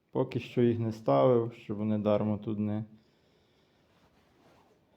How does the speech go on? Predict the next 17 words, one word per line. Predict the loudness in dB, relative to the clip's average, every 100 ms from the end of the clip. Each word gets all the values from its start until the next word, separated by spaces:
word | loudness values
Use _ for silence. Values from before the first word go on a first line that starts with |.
| _ -20 -20 -20 -18
не | -8 -4 -4
стояли, | -6 0 4 6 6 4
не | 4 2
виступали. | 0 -4 -2 4 6 6 4 0 -10 -20 _ _ _ _ _ _ -10
Поки | -8 -8 -12
що | -8 -8
так. | -2 -2 -2 -8 -20 _ _ _ _ _ _ _ _ _ _ _ _
Пробував | 2 4 6 6 6
я | 6
вже | 4 2
на | 2
ньому | 2 2 0
прокататися. | 0 -2 -2 2 4 4 -2 -2 -2 -2 -6 -14 -6
Зараз | -2 0 -2 -6
потрібно | -12 -6 -4 -2 -2
зробити | -2 -2 -2 0
обкатку. | -2 0 0 2 0 -2 -4